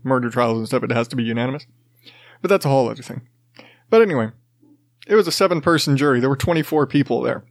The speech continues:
And, yeah, it, it was one of those things. It was a lot longer than expected. And we went, like, when I did jury duty the first time through,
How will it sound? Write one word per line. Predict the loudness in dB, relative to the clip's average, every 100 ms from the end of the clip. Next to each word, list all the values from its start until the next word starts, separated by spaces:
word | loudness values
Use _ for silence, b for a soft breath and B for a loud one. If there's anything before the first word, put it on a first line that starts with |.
| _ _ _ _ _ _ _ _ _ _ B B B B B 0
And, | 2 4 2 0 -4 -10 _ _ _ _ _ _ _ _ _ _
yeah, | -6 0 2 2 -2 0
it, | 0 0 -2
it | 0
was | 0 2
one | 0
of | 0
those | -2 -2
things. | -2 -2 -4 B B B B B _
It | 0 4
was | 4 2 0 -8 _ _ _ _ _ _ _ -4
a | -2
lot | -2 0 2 2 -2 -12
longer | -10 -2 0 0 0 -2 -4 -6 -16 _ _ -2
than | 2 2 2 0 -4 -8 _ _ _ -4
expected. | -2 -2 0 -2 -2 -8 -10 b b b b b -2
And | 2
we | 2
went, | 2 2 0 -4
like, | -4 -2
when | 0 2
I | 4
did | 2 2 0 -8 _ _ _ _
jury | -2 0
duty | 2 2
the | 0
first | 0 0 0 0 -2
time | 0 0 0
through, | -4 -2 2 2 0